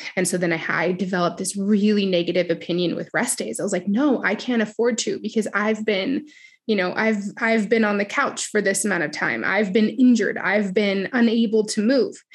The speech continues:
And so, you know, I <laughs> would have many long conversations with, you know, Adam, our coach, Corinne, <laughs> um, and, you know, trying to reframe that mindset around individual rest days. Um,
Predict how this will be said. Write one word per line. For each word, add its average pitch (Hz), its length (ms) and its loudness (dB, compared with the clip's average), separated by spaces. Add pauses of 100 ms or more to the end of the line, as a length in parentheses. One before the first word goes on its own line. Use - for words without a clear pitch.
(240)
And 214 140 2
so, 196 580 2
you 208 160 0
know, 190 220 -4
I 196 540 -2 (260)
<laughs> - 300 -12
would - 520 -2
have 214 200 2
many 233 360 6
long 190 320 2
conversations 185 720 -4
with, 180 160 -2 (540)
you 214 80 -4
know, 196 80 -4
Adam, 185 420 0
our 185 160 0
coach, - 460 -6
Corinne, 220 300 2
<laughs> 269 680 2
um, 190 600 0
and, 208 320 0
you 214 60 2
know, 214 80 2
trying 233 240 0
to 220 80 4
reframe 208 640 0
that 170 140 0
mindset 180 380 2
around 180 560 0
individual 180 540 -2
rest 170 280 -2
days. - 320 -8 (500)
Um, 185 640 0